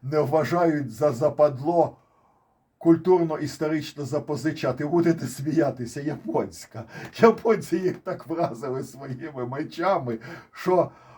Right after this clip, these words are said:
багато американців черпають з японської, саме, саме за мечі. Ну чому? Я причину то зрозумів.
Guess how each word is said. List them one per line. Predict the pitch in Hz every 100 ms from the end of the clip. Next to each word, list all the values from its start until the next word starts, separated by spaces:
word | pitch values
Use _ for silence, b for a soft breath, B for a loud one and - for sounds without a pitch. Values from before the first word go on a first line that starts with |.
| B
багато | 151 127 226 214 151 139 - _ b b
американців | 160 165 147 170 165 131 196 131 143 -
черпають | 170 240 - 156 143 117 135
з | 117
японської, | 143 165 - 160 156 113 - - 110 110
саме, | - 156 151 131 B 151 B _ B B
саме | - 170 170 180 165
за | - 170
мечі. | 180 185 - 151 139
Ну | 175
чому? | 185 208 208 196
Я | 170
причину | 170 175 175 185 170
то | 165 160
зрозумів. | 170 170 175 165 143